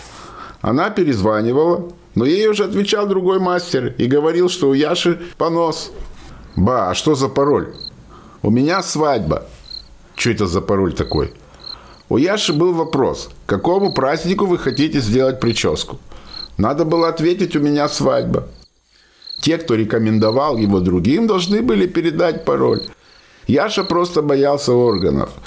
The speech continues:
но брать за свою работу он просто не мог меньше, так как на химичение у него уходили все деньги, которые он зарабатывал.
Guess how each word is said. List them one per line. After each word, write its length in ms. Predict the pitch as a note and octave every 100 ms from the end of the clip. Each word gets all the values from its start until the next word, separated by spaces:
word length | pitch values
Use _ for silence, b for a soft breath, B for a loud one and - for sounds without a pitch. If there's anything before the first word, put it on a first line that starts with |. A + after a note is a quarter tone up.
| B B B
но 160 | G2+ B2+
брать 280 | D3+ F3+ D#3
за 80 |
свою 320 | C#3+ - C#3+ C#3
работу 400 | C3+ E3 G#3 F3
он 140 | C#3+
просто 400 | C3 D3 - D3
не 100 | C#3+
мог 300 | C#3+ D3+ -
меньше, 520 | G#2+ F#2 D2+ - - - B B B -
так 180 | D3+ D#3
как 140 | C#3
на 140 | C3+
химичение 640 | B2+ C3+ D3+ G#3 G#3 G#3+ F#3+
у 80 | E3
него 320 | D3+ D3+ D3
уходили 480 | C#3+ B2+ B2+ B2 A#2
все 220 | - A2
деньги, 380 | A2+ E3 G#3 F#3+
которые 440 | C#3 A#2 C#3 C#3+
он 180 | C#3 C#3
зарабатывал. 800 | C3 C3 B2+ B2 G#2 - D2 -